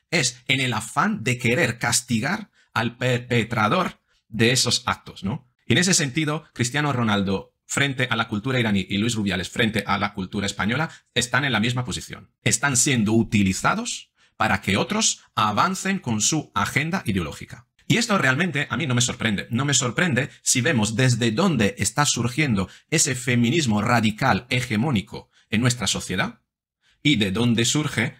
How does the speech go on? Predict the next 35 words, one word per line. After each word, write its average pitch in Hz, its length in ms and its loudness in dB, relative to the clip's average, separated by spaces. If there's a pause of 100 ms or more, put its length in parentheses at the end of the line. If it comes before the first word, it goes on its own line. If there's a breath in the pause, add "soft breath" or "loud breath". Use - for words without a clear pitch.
(140)
también 117 560 2
el 113 500 0
adoctrinamiento 107 760 -2
cultural 127 460 0
que 127 120 -2
tiene 185 220 0
Irán. - 380 0 (200)
¿Y 147 80 4
por 156 160 -4
qué 220 100 2
digo 160 160 0
que 127 100 2
no 139 120 2
me 123 80 2
sorprende 113 400 0
todo 92 160 -4
esto? - 180 -6
Porque 120 300 0
hay 151 100 2
un 135 160 2
nexo 151 380 0
en 92 80 -8
común. 71 360 -18
Y - 100 0
este 160 260 0
nexo 123 460 -2 (260 loud breath)
es 123 420 0
la 117 160 0
financiación 110 880 0 (320 soft breath)
que 104 380 -2
hace 208 240 0
un 196 100 0
tiempo 110 560 -2 (360)
Pablo 190 280 4
Iglesias, - 840 0